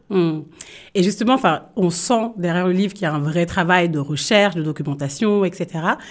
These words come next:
Quelles ont été vos, vos, vos découvertes les plus surprenantes, euh, que ce soit en termes d'auteur, que ce soit même en termes de résultats que vous avez obtenus ?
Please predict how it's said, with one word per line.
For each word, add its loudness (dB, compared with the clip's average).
Quelles 2
ont 4
été 4
vos, 2
vos, 2
vos -2
découvertes 4
les -2
plus -8
surprenantes, -4
euh, -2
que -4
ce -2
soit 2
en 2
termes 0
d'auteur, 0
que -4
ce -4
soit -2
même 2
en -2
termes -2
de 0
résultats -2
que -6
vous -6
avez -4
obtenus ? -4